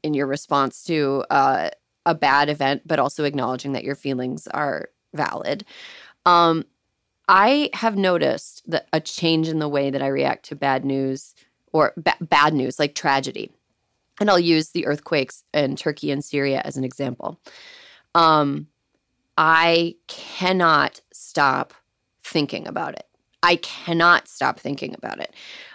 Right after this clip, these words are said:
Um, it, and it's just, like, the scale of it is, like, unfathomable to me. I, I can't, like, wrap my head around it. Um, I, like,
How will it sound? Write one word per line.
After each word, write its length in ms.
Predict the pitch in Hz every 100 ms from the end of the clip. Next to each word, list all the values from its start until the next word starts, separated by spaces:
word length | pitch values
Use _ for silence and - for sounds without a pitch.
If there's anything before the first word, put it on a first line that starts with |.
| _
Um, 380 | 175 160 147 139 - _ -
it, 160 | 165 -
and 140 | 214
it's 220 | 214 -
just, 260 | - 220 -
like, 240 | 185 170
the 100 | 165
scale 640 | - - - 180 190 190
of 100 | 190
it 220 | 190 - -
is, 360 | 165 156 151 -
like, 260 | 151 143 - - 175 175 180 175 180 - _ _ _ _ _ _ _ _ _ _
unfathomable 800 | - - 147 156 190 208 226 233
to 140 | 247
me. 380 | 240 240 262 254 _ _ _ -
I, 260 | 185 180 -
I 100 | 175
can't, 360 | 165 - 175 -
like, 200 | 170 156
wrap 200 | 156 147
my 140 | 143
head 260 | 143 175 185
around 360 | 202 190 196
it. 200 | 190 - _ _ _ _
Um, 460 | 165 156 147 143 - _ _
I, 440 | 170 165 160 160 - - - _ -
like, 460 | 180 151 - -